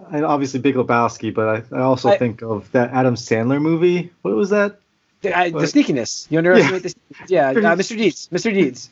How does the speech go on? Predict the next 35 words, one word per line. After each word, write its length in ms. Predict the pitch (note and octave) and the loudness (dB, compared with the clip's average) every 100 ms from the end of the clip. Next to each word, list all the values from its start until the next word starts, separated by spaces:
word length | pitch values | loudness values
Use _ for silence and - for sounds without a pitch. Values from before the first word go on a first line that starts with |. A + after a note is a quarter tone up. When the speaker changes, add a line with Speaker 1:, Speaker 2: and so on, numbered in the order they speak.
| _ | _
Speaker 1:
That's 260 | D#3+ D3+ C#3 | -2 -2 0
it. 260 | C3+ C3+ - _ - _ | -2 -2 -12 _ -20 _
Speaker 2:
Yes. 340 | C3+ B2+ - - - - _ _ - | -4 -4 -10 -18 -20 -20 _ _ -6
Uh, 360 | D3 C#3+ C#3 | -2 0 0
that's 200 | D#3 F#3+ A3 | 0 0 2
where 80 | |
I 60 | G3 | 2
get 160 | F3+ F3 | 2 0
it. 100 | D#3+ | -2
I 140 | E3+ | -2
get 160 | G3 G3+ | 0 0
him, 220 | G3 F#3 | 0 0
like, 180 | E3+ D#3 | 0 -2
from 160 | E3 D3+ | -2 0
that 280 | C#3+ D3+ D3 | 0 0 -2
and, 320 | C#3+ C3 C3 | -4 -4 0
uh, 420 | B2+ A#2+ A#2+ A#2+ - _ | 2 2 2 -2 -8 _
it's 140 | G3+ F3+ | -4 0
Sector 240 | C4 F#3 | 0 0
Seven 460 | - B2+ A#2 A#2 A#2 _ _ _ _ - | 0 0 0 -8 -12 _ _ _ _ -2
from 340 | C#3+ B2 A#2+ | -2 -2 -10
Speaker 1:
Mm-hmm. 40 | - _ | -16 _
Speaker 2:
Transformers. 680 | F3+ D3+ - C3 C#3+ C3+ - _ - | -4 -2 -2 -2 -2 -4 -12 _ -2
I 60 | |
mean, 300 | D3+ C#3+ C3+ | 0 2 0
Speaker 1:
Yeah. 340 | C3+ C#3 C3 B2 - _ | -6 -10 -10 -10 -14 _
Speaker 2:
that's 220 | C4 B3 G3+ | 0 0 0
his 80 | |
Speaker 1:
Wow. 60 | D#3 | 0
Speaker 2:
big. 160 | D#3+ D#3+ | 0 2
I 80 | |
mean, 100 | F3 | 2
that 80 | G#3+ | 2
was 100 | G3+ | 0
his. 240 | E3+ C#3 | -2 -6